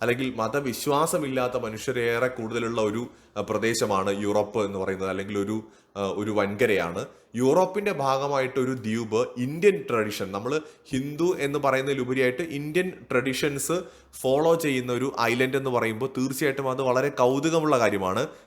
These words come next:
കൂടുതൽ ആൾക്കാരും ഇവിടെ ഉള്ളത് വെസ്റ്റേൺ വേൾഡിലുള്ള ആൾക്കാർ തന്നെയാണ്, അല്ലാതെ ഇന്ത്യക്കാർ പോയിട്ടല്ല നടത്തുന്നത്. ഇന്ത്യക്കാരും ഇന്ത്യൻ വംശജരുമൊക്കെ ഉണ്ട്, പക്ഷെ കൂടുതലും,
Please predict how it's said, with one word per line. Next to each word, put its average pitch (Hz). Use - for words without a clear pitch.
കൂടുതൽ 196
ആൾക്കാരും 135
ഇവിടെ 127
ഉള്ളത് 117
വെസ്റ്റേൺ 160
വേൾഡിലുള്ള 120
ആൾക്കാർ 104
തന്നെയാണ്, 101
അല്ലാതെ 107
ഇന്ത്യക്കാർ 139
പോയിട്ടല്ല 123
നടത്തുന്നത്. 110
ഇന്ത്യക്കാരും 147
ഇന്ത്യൻ 147
വംശജരുമൊക്കെ 147
ഉണ്ട്, 127
പക്ഷെ -
കൂടുതലും, 151